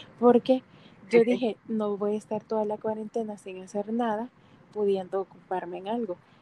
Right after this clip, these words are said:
Speaker 2: Ajá.
Speaker 1: Vengo y me meto. Como a
Speaker 2: Sí.
Speaker 1: las dos semanas, ya hay que pagar alquiler, ya hay que pagar no sé qué,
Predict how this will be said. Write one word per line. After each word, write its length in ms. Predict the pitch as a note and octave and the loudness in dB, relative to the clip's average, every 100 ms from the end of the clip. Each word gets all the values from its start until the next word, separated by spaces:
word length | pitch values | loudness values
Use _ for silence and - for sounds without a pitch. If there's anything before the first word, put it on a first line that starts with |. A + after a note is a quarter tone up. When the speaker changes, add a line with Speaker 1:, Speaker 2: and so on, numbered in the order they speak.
| - | -10
Speaker 2:
Ajá. 160 | - G3+ | 0 2
Speaker 1:
Vengo 300 | G3 G#3 B3+ | 2 4 4
y 80 | |
me 160 | A#3 F#3 | 4 -4
meto. 400 | F#3 G#3+ - E3+ _ - _ - | -4 -4 -6 -18 _ -20 _ -8
Como 220 | - G3+ G3 | -4 -2 -2
a 40 | |
Speaker 2:
Sí. 60 | F#3 | -4
Speaker 1:
las 140 | F#3 | -2
dos 160 | G3 G3+ | -4 -4
semanas, 640 | A3 G3 F#3+ A3+ C#4 C4+ _ - - - - _ - _ _ _ - - - _ - _ _ - | -6 -4 -4 -2 -2 -4 _ -20 -20 -20 -20 _ -20 _ _ _ -20 -20 -20 _ -20 _ _ -10
ya 140 | G3 E3+ | -6 -4
hay 120 | F3+ | -4
que 120 | - | -6
pagar 360 | - F#3+ F#3 F#3 | -6 -6 -4 -6
alquiler, 540 | F#3 - F#3 F#3 G3+ G3+ - - - - - - - | -10 -12 -10 -8 -8 -10 -20 -20 -20 -20 -20 -20 -12
ya 100 | F#3+ | -6
hay 100 | F3+ | -4
que 120 | F3 G3 | -4 -6
pagar 280 | G3 F#3 F#3 | -4 -4 -6
no 160 | G3 | -14
sé 140 | F#3+ - | -12 -12
qué, 240 | - F#3+ | -8 -10